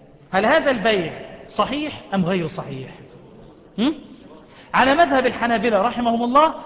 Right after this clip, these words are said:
أن هذا البيع بيع غير صحيح، لا يجوز، لأن اش-، اشترطوا أن البيع يشترط أن يكون منجزا لا معلقا، وهذا هو القول الأول من،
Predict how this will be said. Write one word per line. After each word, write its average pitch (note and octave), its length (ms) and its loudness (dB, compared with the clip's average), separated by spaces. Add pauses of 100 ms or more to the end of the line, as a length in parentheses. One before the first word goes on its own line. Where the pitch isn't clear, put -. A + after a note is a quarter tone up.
(120)
أن A3 100 2
هذا A3+ 320 2
البيع A#3+ 500 -2 (320)
بيع G3 260 0
غير G3 320 0
صحيح، D#3+ 440 -8 (260)
لا G#3+ 180 2
يجوز، D3+ 520 -2 (240)
لأن B3 240 0
اش-، A3+ 240 -4
اشترطوا A3+ 880 0 (320)
أن G#3 180 2
البيع G#3 400 2 (340)
يشترط A3+ 400 4
أن G3 100 0
يكون G3 380 2
منجزا G#3 600 2 (640)
لا A#3+ 180 4
معلقا، D#3 540 -2 (220)
وهذا B3 520 4
هو G#3 180 0
القول G#3+ 400 2
الأول A#3 600 0 (600)
من، A3 400 -2